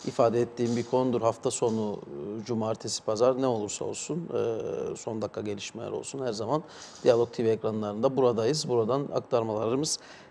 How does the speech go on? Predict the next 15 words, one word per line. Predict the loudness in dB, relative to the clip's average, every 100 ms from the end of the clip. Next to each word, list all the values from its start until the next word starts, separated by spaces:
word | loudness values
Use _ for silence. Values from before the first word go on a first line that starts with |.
| 0
her | 2
zaman | 4 4 4 6
devam | 8 8 8
ediyor. | 4 4 4 4
Pazartesi | 4 4 6 4 0 -2 0
günü, | 2 4 4 2 -6 -20 -20 -2
e, | 2
yeniden | 6 8 6 4 2
bir | 2
arada, | 2 0 -2 -4 -6 -4
e, | -2 0
olacağız | 0 0 0 -2 -2 -2
detay | -2 2 0
programında | 0 -4 -4 -4 2 4 4 0 -20 -12 0
ve, | 8 10 10